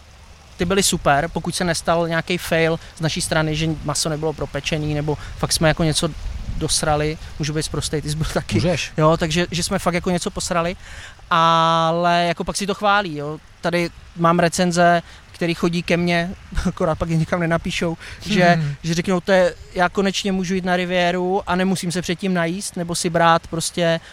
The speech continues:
Speaker 1: tašku plnou jídla a půjdu se sem prostě najíst, protože vím, že nejsou tady jenom smažené věci, mám tady prostě salát, mám tady i na výběr jako z něčeho jinýho a, a normálně se najím, ty porce nejsou tak, že se z toho zblázním a odpadnu, i když Putin je ten,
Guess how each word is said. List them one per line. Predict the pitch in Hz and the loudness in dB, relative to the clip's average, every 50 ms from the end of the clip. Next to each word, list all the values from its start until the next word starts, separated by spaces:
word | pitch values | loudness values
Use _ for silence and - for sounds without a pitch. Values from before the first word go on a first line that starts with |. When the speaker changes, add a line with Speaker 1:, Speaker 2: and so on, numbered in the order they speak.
| - - | -20 -4
Speaker 1:
tašku | - 175 - - - 185 | -2 -2 0 0 0 0
plnou | 156 180 175 175 185 185 | 0 2 0 2 2 2
jídla | 175 156 151 160 156 156 165 185 - - - - - - - | 0 0 0 0 0 0 0 -2 -8 -16 -20 -20 -20 -10 -8
a | - | -8
půjdu | - - 185 185 175 202 190 | 0 2 4 6 6 6 4
se | - - 190 | 2 0 0
sem | - - 185 180 180 175 | 0 0 0 0 -2 -4
prostě | 170 - 180 - - 196 | -6 -8 -8 -6 -4 -2
najíst, | 185 180 175 175 170 - | 0 0 0 0 -2 -4
protože | - 165 - 175 160 185 | -8 -8 -6 -2 -2 0
vím, | 170 180 180 175 | 0 2 0 0
že | 160 180 175 165 151 - - - - - - - | 2 2 2 2 0 -2 -8 -16 -20 -20 -14 -4
nejsou | - 160 175 185 175 - 190 170 | 0 2 4 4 4 2 0 0
tady | - 180 170 175 | 0 2 2 2
jenom | 170 170 165 | 0 0 -2
smažené | - - 175 160 165 165 160 160 156 | -4 -4 -4 -2 0 2 2 2 0
věci, | 156 156 - - 170 160 170 190 - - - - - | 0 -2 -2 -2 -2 -2 -2 -4 -6 -10 -16 -6 -2
mám | 160 160 156 | -2 0 0
tady | 170 165 165 | 0 -2 -2
prostě | 156 170 160 - - 170 | -4 -4 -6 -4 -4 -2
salát, | - - 170 160 160 165 | 0 2 4 4 4 2
mám | 165 160 | 2 0
tady | - 175 175 - | 0 -2 -2 0
i | 180 | 0
na | 175 170 | 2 2
výběr | 160 175 170 160 170 156 | 2 0 0 0 0 0
jako | 160 - - 160 | -2 -2 -4 -4
z | |
něčeho | 165 165 - - 180 180 | -4 -4 -4 -2 -2 -2
jinýho | 180 175 170 165 156 147 143 147 156 175 - - - - - - - - - - | 0 0 0 0 0 0 0 0 -2 -4 -6 -14 -20 -20 -20 -20 -20 -10 -2 2
a, | 165 156 156 156 160 - | 4 4 4 4 4 2
a | 170 165 - - - | -2 -2 -2 -2 0
normálně | 180 185 185 190 185 175 175 170 | 2 2 4 4 4 2 2 0
se | - - 190 | 0 0 0
najím, | 175 175 180 175 160 | 0 0 0 -2 -4
ty | - 165 | -6 -6
porce | - - 165 151 - - 180 | -6 -6 -6 -6 -4 -4 -4
nejsou | 165 165 - - 185 170 | -4 -4 -4 -4 -6 -4
tak, | - 165 156 156 | -4 -4 -4 -2
že | 165 165 165 165 160 - - - - - | -2 -2 -2 -2 -2 -6 -12 -20 -18 -12
se | - 175 | -8 -8
z | - - | -6 -4
toho | 180 165 170 175 | -2 -2 -2 0
zblázním | 160 170 170 160 160 156 156 165 170 175 | 2 4 6 6 6 4 2 0 0 0
a | 170 | 0
odpadnu, | 175 - - - 160 156 156 151 156 | 0 0 0 0 0 2 2 0 0
i | |
když | 160 165 151 | 0 -2 -2
Putin | - - 165 - - 170 160 | -2 -2 -2 2 2 4 4
je | 156 156 | 4 2
ten, | - - 160 156 | 2 0 -2 -2